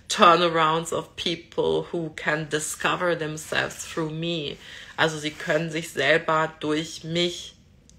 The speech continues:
erst in Wahrheit erkennen. Und das ist auch so eine schöne Aufgabe. So I feel so blessed for every projection <laughs> that is put on me, actually. Ähm, weil ich,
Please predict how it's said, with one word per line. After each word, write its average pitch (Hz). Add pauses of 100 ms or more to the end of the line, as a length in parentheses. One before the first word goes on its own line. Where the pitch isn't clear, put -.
(140)
erst 147
in 165
Wahrheit 160
erkennen. 165 (1200)
Und 151
das 156
ist -
auch -
so -
eine 165
schöne 160
Aufgabe. 160
So 151
I 151
feel 151
so 151
blessed 160 (400)
for 151
every 139
projection 160 (220)
<laughs> 208 (300)
that 151
is 160
put 165
on 156
me, 156
actually. 190 (340)
Ähm, 151 (640)
weil 151
ich, 151